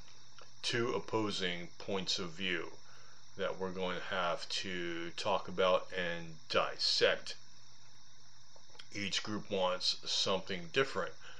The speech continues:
Uh, the Republicans, of course, as their name would suggest, they are into republicanism and also federalism. So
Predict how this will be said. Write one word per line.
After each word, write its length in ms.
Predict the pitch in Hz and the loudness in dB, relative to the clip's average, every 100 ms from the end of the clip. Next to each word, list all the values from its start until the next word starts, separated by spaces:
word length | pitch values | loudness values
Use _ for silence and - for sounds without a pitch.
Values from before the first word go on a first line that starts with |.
| - - - - | -6 -6 -6 0
Uh, 440 | 104 92 90 90 87 | 6 8 8 8 6
the 100 | 95 | 2
Republicans, 880 | 90 113 117 123 - 110 110 107 104 | 0 4 6 4 2 0 0 0 0
of 120 | 92 | 0
course, 320 | - 107 - | 0 2 2
as 180 | 98 90 | 2 2
their 140 | 95 | 0
name 380 | 92 90 87 90 95 - 98 | 2 4 2 0 -4 -6 0
would 260 | 98 98 95 | 4 4 4
suggest, 600 | 98 87 98 98 98 104 | 0 2 6 6 6 4
they 160 | 98 | 4
are 240 | 92 92 - | 6 4 2
into 300 | 104 - 101 | -2 -2 0
republicanism 1040 | 95 - 120 113 - 98 90 85 95 143 - - - - - - - - - - - - - - | 0 4 4 4 0 0 0 0 0 -2 -6 -6 -6 -6 -6 -6 -6 -6 -6 -6 -6 -6 -2 4
and 720 | 104 98 95 95 92 92 90 - - | 8 10 8 6 4 2 0 -4 -2
also 440 | 104 101 - 101 95 | 2 2 4 4 4
federalism. 840 | - 117 101 92 90 87 90 87 - | 6 6 6 2 2 2 -2 -4 -4
So 720 | - - 98 95 92 92 87 | 0 6 10 10 8 4 0